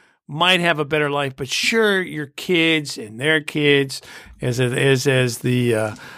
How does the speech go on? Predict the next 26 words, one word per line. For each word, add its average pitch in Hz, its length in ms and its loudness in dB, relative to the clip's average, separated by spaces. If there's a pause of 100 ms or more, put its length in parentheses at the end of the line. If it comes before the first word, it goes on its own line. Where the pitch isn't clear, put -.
(220)
the 123 140 0
Constitution 127 920 -2
preamble 123 680 0
puts - 320 -8
it, 117 100 -4
our 127 160 0
posterity 131 880 2
could 120 220 -6
have 120 460 -2 (360)
really, 147 420 4
really 135 300 2
good 120 240 -4
lives. 127 380 -4 (220)
So 269 120 -8
then 349 120 0
you, 339 100 4 (200)
then 233 120 -2
you 254 80 2
have 226 100 -2
some 185 140 0
information 160 560 2
about 143 200 0
how 147 120 4
much 156 240 2
it 135 120 -6
cost 156 760 0